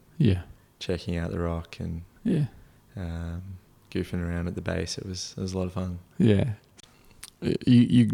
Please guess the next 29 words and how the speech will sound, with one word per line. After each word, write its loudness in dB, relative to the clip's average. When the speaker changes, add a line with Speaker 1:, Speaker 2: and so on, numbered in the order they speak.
Speaker 1:
essentially 6
spent 4
a 6
lot 8
of 4
time 6
in 6
Townsville 4
with, 2
with, 2
with 2
your 2
friends 4
developing 6
routes 2
out 0
there 4
and, 2
and 0
climbing 4
up -2
there 6
and 6
then 4
traveling 4
the 2
world. 4
But 2
at -8